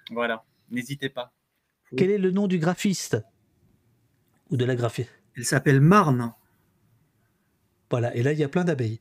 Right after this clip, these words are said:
Speaker 3: Si c'est un pseudo. On va pas balancer son nom comme ça.
Speaker 2: Bah non. Vous reviendrez ?
Speaker 3: Ah non.
Speaker 1: Alors, vous êtes dans d'autres, euh, pays francophones ? Euh, non. Non, on a, on, on travaille au
Speaker 3: Alors
Speaker 1: niveau européen avec une... Euh,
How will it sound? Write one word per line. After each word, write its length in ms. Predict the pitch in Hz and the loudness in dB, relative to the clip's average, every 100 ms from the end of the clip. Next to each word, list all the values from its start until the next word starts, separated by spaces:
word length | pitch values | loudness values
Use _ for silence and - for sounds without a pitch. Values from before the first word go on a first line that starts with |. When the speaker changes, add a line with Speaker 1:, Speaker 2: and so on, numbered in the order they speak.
| - | -14
Speaker 3:
Si 80 | 202 | -16
c'est 180 | - 202 | -4 0
un 80 | 190 | 0
pseudo. 440 | - 170 151 156 _ _ _ _ _ - - - 127 | 2 2 2 -2 _ _ _ _ _ -20 -20 -10 -4
On 60 | |
va 60 | 131 | 2
pas 140 | 165 | 4
balancer 420 | 160 156 151 143 180 | 6 4 4 2 0
son 160 | 165 | 2
nom 140 | 151 156 | 2 2
comme 180 | 165 | 0
ça. 300 | 156 147 151 - | 0 -2 -2 0
Speaker 2:
Bah 180 | 131 143 | 0 0
non. 220 | 156 104 _ _ _ - | -2 -4 _ _ _ -4
Vous 160 | 127 147 | 0 0
reviendrez ? 500 | 139 185 196 233 254 - - - - 143 | 0 0 0 -2 -4 -8 -10 -12 -12 -8
Speaker 3:
Ah 40 | 147 | -6
non. 180 | 123 135 - - 185 _ - | -4 -6 -8 -4 -6 _ -8
Speaker 1:
Alors, 180 | 147 - | -8 -18
vous 60 | |
êtes 120 | 185 - | -14 -2
dans 180 | 202 165 | 2 2
d'autres, 320 | 185 - 160 | 0 2 4
euh, 180 | 156 151 | 6 6
pays 240 | 165 180 | 4 4
francophones ? 640 | - 170 170 - 190 214 156 | 4 2 2 4 4 4 2
Euh, 220 | 135 131 131 | 2 4 4
non. 540 | 135 139 151 175 233 _ _ _ _ | 2 4 6 4 0 _ _ _ _
Non, 400 | 127 131 160 202 123 | -6 -2 0 0 -2
on 120 | 135 | 0
a, 520 | 139 135 131 131 123 - | 4 6 6 6 4 -2
on, 280 | 123 123 120 | -6 -4 -6
on 40 | |
travaille 240 | - 160 160 | 2 6 8
au 20 | |
Speaker 3:
Alors 160 | 156 | 8
Speaker 1:
niveau 100 | 175 | 8
européen 400 | 165 175 170 170 | 6 4 4 4
avec 300 | 175 147 139 | 4 2 0
une... 120 | 139 131 | -2 -2
Euh, 300 | 123 120 | 0 0